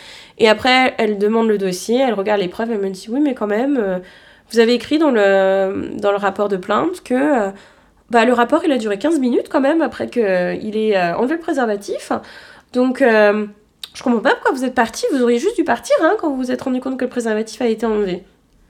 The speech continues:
Et donc, me voilà à, à vingt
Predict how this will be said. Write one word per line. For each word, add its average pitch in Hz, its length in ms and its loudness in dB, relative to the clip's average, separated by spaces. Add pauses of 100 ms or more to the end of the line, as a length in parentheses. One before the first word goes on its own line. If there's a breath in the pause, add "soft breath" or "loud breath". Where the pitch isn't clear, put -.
(500 loud breath)
Et - 60 -2
donc, 240 200 6
me 254 180 6 (100)
voilà 302 540 6 (120)
à, 240 440 2
à 226 40 -2
vingt 226 140 -2